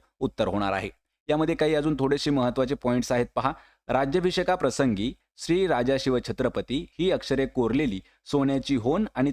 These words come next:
तांब्याची शिवराई. लक्षात ठेवा, या ऑप्शनमध्ये सोन्याची होन दिलेलं नाही. जर सोन्याची होन असतं, तर आपल्याला तांब्याची शिवराई दिलेली नसते, लक्षात ठेवा. तर कोणते कोणते? सोन्याची होन आणि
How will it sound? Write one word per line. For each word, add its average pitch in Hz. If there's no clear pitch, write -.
तांब्याची 123
शिवराई. 110
लक्षात 110
ठेवा, 110
या 110
ऑप्शनमध्ये 131
सोन्याची 123
होन 123
दिलेलं 110
नाही. 107
जर 117
सोन्याची 117
होन 120
असतं, 135
तर 180
आपल्याला 139
तांब्याची 123
शिवराई 113
दिलेली 117
नसते, 92
लक्षात 123
ठेवा. 101
तर 156
कोणते 160
कोणते? 175
सोन्याची 135
होन 123
आणि 123